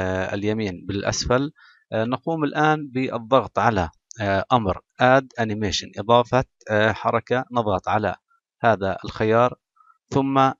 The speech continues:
نسحب الصورة إلى المكان الذي نريد أن تنتهي به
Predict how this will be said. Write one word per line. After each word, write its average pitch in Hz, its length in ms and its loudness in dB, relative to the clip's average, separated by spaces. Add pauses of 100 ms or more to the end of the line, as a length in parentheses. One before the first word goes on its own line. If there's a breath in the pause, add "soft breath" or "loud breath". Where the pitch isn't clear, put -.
نسحب 113 640 -2 (100)
الصورة 120 560 2 (100)
إلى 113 140 2
المكان 117 600 0 (100)
الذي 110 440 0
نريد 110 400 0 (100)
أن 104 140 -8
تنتهي 107 460 0
به 110 360 -4